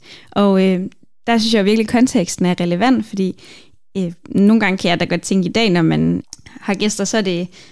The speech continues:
få en kop kaffe, og, øh, måske lidt aftensmad, og så tak for nu. Men hvor at, altså det at være gæst, der virkelig er noget,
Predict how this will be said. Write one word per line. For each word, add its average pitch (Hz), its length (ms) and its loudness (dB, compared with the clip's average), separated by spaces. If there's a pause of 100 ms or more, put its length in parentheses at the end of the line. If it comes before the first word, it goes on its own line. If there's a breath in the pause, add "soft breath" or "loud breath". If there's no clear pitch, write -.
(200 loud breath)
få - 120 -2
en 233 100 2
kop - 180 -6
kaffe, 302 560 0
og, 180 360 -2
øh, 180 280 -2
måske 202 440 -2
lidt - 120 -10
aftensmad, 247 520 0
og 202 80 -4
så 185 140 -2
tak 175 260 -8
for - 100 -10
nu. 269 200 2 (360 loud breath)
Men 208 160 2
hvor 196 100 2
at, 190 300 -2
altså 202 180 -2
det 233 320 0 (100)
at 185 100 -4
være 180 140 -2
gæst, 226 320 -4
der 190 160 0
virkelig 214 380 -2
er 185 160 0
noget, 175 460 0